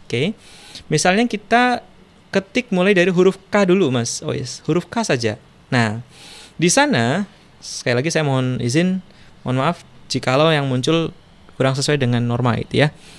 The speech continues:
Huruf K, atas sendiri yang muncul adalah klik B C A ya. Yang kedua K B B I kalau tidak salah. Yang ketiga Kompas.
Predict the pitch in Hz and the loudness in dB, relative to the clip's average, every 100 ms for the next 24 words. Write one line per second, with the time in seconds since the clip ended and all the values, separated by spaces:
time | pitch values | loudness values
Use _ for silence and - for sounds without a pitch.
0 | - - - 208 254 269 - 139 - - | -20 -20 2 4 4 2 -2 -2 -2 -10
1 | - - - - - - - - - - | -20 -20 -20 -20 -20 -20 -20 -20 -20 -12
2 | - 147 170 - 180 175 175 240 220 202 | -6 -2 0 0 2 2 4 4 4 4
3 | 190 247 254 160 165 214 - - - 226 | 4 4 4 6 4 4 -2 -2 2 2
4 | - - 139 - 190 196 123 151 - - | 0 0 0 2 2 4 4 2 -2 -14
5 | - - - - - - 151 170 175 160 | -18 -18 -20 -20 -20 0 2 2 2 2
6 | 220 247 185 156 147 127 120 165 214 143 | 2 2 2 2 4 4 2 0 0 0
7 | 139 127 123 120 143 180 160 156 165 - | 0 -2 -2 -2 -2 -2 -2 -2 -2 -4
8 | 165 156 220 262 - - - - - - | -4 -2 -4 -4 -10 -20 -20 -20 -20 -20
9 | - - - - 101 110 180 120 - - | -20 -20 -20 -10 -4 0 0 0 -4 -10
10 | - - | -12 -18